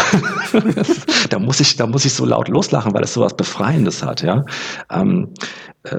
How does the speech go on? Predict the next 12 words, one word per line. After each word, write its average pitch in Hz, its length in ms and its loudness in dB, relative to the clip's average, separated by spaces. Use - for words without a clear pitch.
was - 180 0
mich 113 180 2
ein 107 60 2
bisschen 113 280 2
daran 101 260 0
erinnert, 113 380 2
wie 104 140 2
ich - 220 -2
als 87 240 -4
Kind, 180 440 2
ähm, 95 380 -2
<laughs> - 400 0